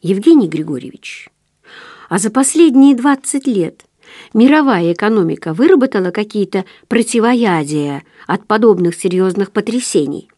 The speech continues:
Хотелось бы так надеяться, но у нас есть опыт конца прошлого века, когда цены на нефть опять резко упали.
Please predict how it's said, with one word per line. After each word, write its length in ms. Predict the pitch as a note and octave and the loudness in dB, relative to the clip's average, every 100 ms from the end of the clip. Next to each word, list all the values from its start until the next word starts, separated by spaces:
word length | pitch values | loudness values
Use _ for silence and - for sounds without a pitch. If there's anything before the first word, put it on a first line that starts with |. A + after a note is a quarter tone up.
| _ _ _ _ _ _ _ _ _ _ _ _ _ _ _ _ _ _ _ | _ _ _ _ _ _ _ _ _ _ _ _ _ _ _ _ _ _ _
Хотелось 760 | - E4+ E4+ - F#4 C#4+ F#3+ E3+ | 0 0 0 2 4 6 4 2
бы 140 | F3+ | 0
так 280 | F3 D#3+ D#3+ | 0 -4 0
надеяться, 840 | F3+ E3+ D#3+ C#3+ B2+ - - - - _ _ _ _ - | 2 2 0 -4 -6 -8 -10 -12 -18 _ _ _ _ 0
но 160 | G3+ | 2
у 20 | G#3+ | 4
нас 340 | A#3+ B3+ - | 4 2 -2
есть 380 | A3+ A3+ A3 - | 0 0 -2 -6
опыт 380 | - B3 G#3+ G#3+ | -2 0 0 -4
конца 540 | - G3+ G3 - G#3+ | -4 -2 -4 -4 -4
прошлого 580 | G#3+ G3+ G3 - F#3 G3 | -2 -2 -4 -4 -4 -2
века, 400 | G3 G3+ D#3+ - - _ _ _ _ _ - | 0 0 -2 -10 -18 _ _ _ _ _ -6
когда 320 | F3 F#3 F3 | -4 -2 -4
цены 420 | - C#4+ D4+ F3 | -2 0 2 0
на 140 | F3+ | 0
нефть 480 | G3 G3 D#3 - - _ - - | 0 0 -2 -10 -20 _ -20 -12
опять 460 | - E3 - G#3 G#3 | -6 -2 0 0 0
резко 460 | G3+ A#3+ A#3+ A#3 A3+ | 0 0 -2 -8 -8
упали. 540 | A3+ G#3+ F3 C3 A2+ | -10 -6 -6 -6 -10